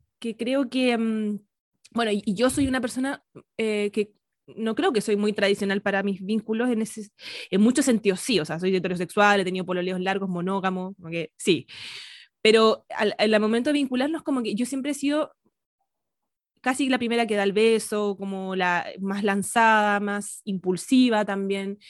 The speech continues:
eh, soy muy ansiosa, entonces soy más rápida, y, y en ese proceso también he conocido muchos hombres que son muy lentos también,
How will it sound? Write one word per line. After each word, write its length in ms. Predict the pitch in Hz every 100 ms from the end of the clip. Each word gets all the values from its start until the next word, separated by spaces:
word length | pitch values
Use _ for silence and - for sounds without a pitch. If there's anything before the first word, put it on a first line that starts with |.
| - - - _ -
eh, 800 | 190 190 185 175 175 175 185 190
soy 180 | 214 202
muy 160 | 214
ansiosa, 460 | 196 - 285 277 233
entonces 260 | 214 226
soy 100 | 214
más 160 | 208 202
rápida, 640 | 240 254 233 226 214 220 _ _ 196 _ - _ _ _ _ _ _ -
y, 1120 | 220 220 214 214 208 208 208 202 202 196 196
y 140 | 208 214
en 100 | 254
ese 180 | 277 269
proceso 380 | 285 285 294
también 280 | 285 277 277
he 60 | 294
conocido 400 | 262 254 262 254
muchos 320 | 247 285 269
hombres 240 | 285 294
que 80 | 277
son 140 | 247 240
muy 200 | 247 269
lentos 380 | 381 - 185
también, 380 | - 190 - 208